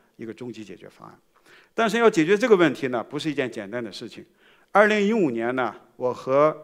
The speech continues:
美国夏威夷大学的美国科学院院士 Margaret McFarlane，还有呢，德国马普海洋微生物研究所的所长之一呢，叫 Nico Dublier，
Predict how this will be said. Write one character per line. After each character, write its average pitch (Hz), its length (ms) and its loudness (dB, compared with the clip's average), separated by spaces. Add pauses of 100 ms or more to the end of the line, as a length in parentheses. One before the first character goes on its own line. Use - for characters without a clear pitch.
(120)
美 123 180 -6
国 135 260 0
夏 175 200 -4
威 165 100 -2
夷 156 60 -2
大 151 160 -6
学 123 160 -10
的 120 240 -4 (380)
美 120 140 -6
国 139 120 -4
科 - 120 -6
学 147 100 -8
院 143 100 -8
院 143 180 -6
士 113 160 -14
Margaret 139 380 -4
McFarlane， 135 640 -8 (460)
还 147 220 -4
有 139 180 -2
呢， 127 240 -2 (280)
德 170 200 2
国 160 180 -2
马 143 220 0
普 117 360 -12
海 - 140 -8
洋 143 160 -2
微 170 100 -2
生 170 140 -6
物 147 80 -4
研 127 160 -6
究 165 140 -6
所 117 200 -8
的 113 240 -6 (380)
所 147 220 -2
长 113 180 -4
之 135 180 -8
一 143 60 -6
呢， 113 160 -6
叫 117 140 -10
Nico 139 420 -6
Dublier， 160 360 -4